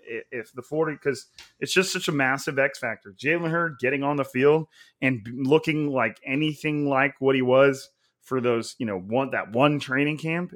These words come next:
and, and preseason game, it would be a massive win. Not necess-, I'm not, I'm not saying he's just gonna step in there and, and dominate on Sundays. I'm just saying that just the fact that they could get him involved and see what he is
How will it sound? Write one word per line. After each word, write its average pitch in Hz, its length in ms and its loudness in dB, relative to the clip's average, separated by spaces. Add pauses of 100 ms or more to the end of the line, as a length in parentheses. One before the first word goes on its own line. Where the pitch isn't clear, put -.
and, 117 380 0
and 117 180 -6
preseason 151 520 -4
game, 160 300 -4 (760)
it 151 80 0
would 147 240 4
be 135 180 4
a 120 60 6
massive 135 760 2
win. 104 460 -4
Not 143 240 6
necess-, 175 240 0
I'm 131 80 2
not, 151 300 6
I'm 147 100 0
not 170 220 0
saying 190 180 -2
he's 175 140 -2
just 156 160 -4
gonna 156 120 -2
step 160 320 -2
in 156 120 -4
there 151 160 2
and, 131 140 -2 (360)
and 139 160 -4
dominate 156 460 4
on 123 180 -2
Sundays. 156 500 0
I'm 123 120 -2
just 123 200 -4
saying 135 280 2
that 113 140 -6
just - 200 -10
the 135 80 2
fact 131 340 0
that 117 120 -10
they 127 80 2
could 120 200 -8
get 131 200 2
him 135 160 0
involved 113 680 2
and 101 200 -14
see 135 280 0
what 123 140 2
he 123 180 -2
is 107 220 -6